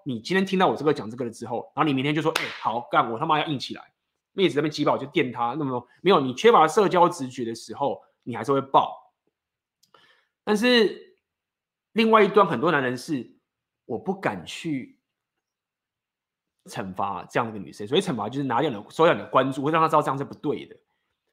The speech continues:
你如果没有在一个长期状态下一直跟她有这样的互动，让她知道说我是你的男人，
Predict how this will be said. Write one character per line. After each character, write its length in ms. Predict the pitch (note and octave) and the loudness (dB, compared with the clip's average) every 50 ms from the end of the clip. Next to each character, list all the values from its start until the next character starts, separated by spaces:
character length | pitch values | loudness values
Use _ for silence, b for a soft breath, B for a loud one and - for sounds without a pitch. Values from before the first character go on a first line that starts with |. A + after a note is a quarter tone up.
| _ _ _ - | _ _ _ -10
你 120 | C3+ C3 | -6 -2
如 120 | - G3 | 2 4
果 80 | A3+ G#3 | 4 4
没 140 | D3+ E3 G3 | 4 4 2
有 160 | G3+ D#3+ B2+ | 2 2 0
在 300 | - - - F#3 F3+ E3+ | -2 -2 0 2 2 2
一 120 | D#3 - | 2 0
个 120 | D#3+ D3+ C3+ | -2 -2 -2
长 280 | - - - C3+ C#3 | -4 -4 -4 -4 -4
期 180 | C#3+ - - C3 | -4 -6 -6 -6
状 220 | - - D3+ C#3 | -4 -4 -4 -2
态 120 | C#3+ C#3+ C3+ | -2 -2 -2
下 140 | - D3 - - | -2 -4 -6 -6
一 60 | E3+ | -8
直 120 | D3+ - | -8 -8
跟 160 | C#3+ - F#3 D3 | -6 -4 -2 0
她 140 | D3 D3 | 2 0
有 140 | D3 A2+ F2+ | 0 -2 -6
这 120 | - - D3 | -4 -6 -4
样 80 | C#3 | -6
的 60 | C#3+ | -4
互 180 | - E3+ D#3 C#3 | -2 -2 0 0
动， 200 | C#3 C3 C3 C#3 | 0 -2 -2 2
让 100 | D#3+ D#3 | 2 4
她 80 | D#3 D3+ | 4 4
知 60 | C#3+ | 2
道 40 | C#3 | 0
说 80 | D#3 D3 | -2 -2
我 120 | A#2+ A2+ | -4 -4
是 120 | G#2+ - F3+ | -4 -4 -4
你 60 | C#3 | -4
的 60 | A#2 A2 | -4 -4
男 200 | A2 G#2 G#2+ G#2+ | -8 -8 -8 -10
人， 240 | G#2+ - - - | -10 -12 -14 -20